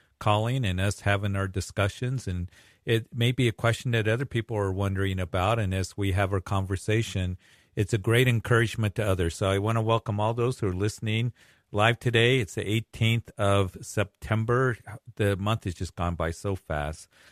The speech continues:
And, um, you're listening live along the Front Range, two stations, eighty-nine point seven in northern Colorado.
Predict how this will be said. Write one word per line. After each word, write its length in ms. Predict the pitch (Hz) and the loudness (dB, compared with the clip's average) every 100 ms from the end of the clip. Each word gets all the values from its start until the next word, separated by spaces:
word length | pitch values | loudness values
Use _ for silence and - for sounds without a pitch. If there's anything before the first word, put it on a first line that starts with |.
| _ _ | _ _
And, 440 | 110 104 101 98 101 - _ 87 - - - - | 2 4 4 2 -4 -10 _ -16 -16 -20 -18 -4
um, 420 | 104 92 90 90 95 | 0 0 0 -2 -2
you're 160 | 98 | -2
listening 360 | 98 101 - 95 | -2 -4 -2 -2
live 400 | 92 92 101 98 | 0 2 0 -2
along 300 | 87 92 95 | -4 -4 -4
the 80 | 87 | -6
Front 300 | - 92 - | -6 -6 -4
Range, 520 | 95 95 95 95 - | -4 -2 -2 -4 -6
two 160 | - 107 | -6 -6
stations, 600 | - 98 95 - 92 87 | -4 -4 -4 -4 -4 -2
eighty-nine 480 | 95 98 92 95 92 | -2 -2 -2 -2 -4
point 300 | - 92 - | -4 -6 -4
seven 380 | 101 95 92 | -4 -2 -2
in 120 | 90 85 | -4 -2
northern 360 | 90 92 92 | -2 -2 -4
Colorado. 760 | 90 90 95 90 87 90 92 | -4 -2 -2 0 0 0 -2